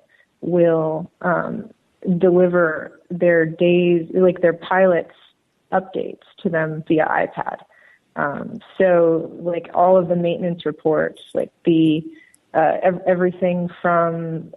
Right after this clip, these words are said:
uh, crew scheduling, all of it has to be, uh, centered overnight, has to be ready for them so that by the time that pilot is getting ready to do his, his checklist,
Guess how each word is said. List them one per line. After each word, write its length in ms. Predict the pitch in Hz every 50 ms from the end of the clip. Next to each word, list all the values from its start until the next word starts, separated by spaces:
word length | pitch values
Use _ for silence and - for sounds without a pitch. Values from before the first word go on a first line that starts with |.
| -
uh, 300 | 185 185 175 170 165 160 165 -
crew 200 | - - 196 185
scheduling, 720 | 185 - - 180 170 170 165 165 156 151 139 139 - - -
all 240 | - 170 175 180 180
of 100 | 180 160
it 160 | 160 160 - -
has 220 | - 185 160 165 - -
to 60 | - 165
be, 400 | - 165 160 156 156 156 156 - _ _ _ _ _ _ _ _
uh, 340 | 143 147 139 - - 110 98 - - _ _ _ - - -
centered 380 | - 190 175 175 - 170 156 -
overnight, 640 | 165 175 175 175 180 175 175 170 170 170 170 165 170
has 180 | 160 165 160 165 -
to 60 | 160
be 160 | 160 160 156 151
ready 460 | 151 165 170 165 165 170 165 165 165 165 165 -
for 140 | 170 165
them 400 | 160 160 156 156 156 156 160 156 156 _ _
so 80 | - 165
that 280 | 156 156 151 143 143 - - - _ _ _ _ _ _ _
by 180 | 170 175 175 165
the 100 | 165 165 170 -
time 340 | - 175 170 170 170 170 165
that 220 | 165 165 165 165 -
pilot 440 | - 180 165 170 170 165 160 165 -
is 100 | 160 160 -
getting 400 | - 165 160 160 160 160 156 156
ready 520 | 165 160 160 165 160 156 151 151 - - _ -
to 60 | 156
do 280 | - - 156 160 165 165 -
his, 200 | - - - - - _ _ _ - 185
his 160 | 175 160 160 -
checklist, 480 | - - 220 226 220 170 160 151 151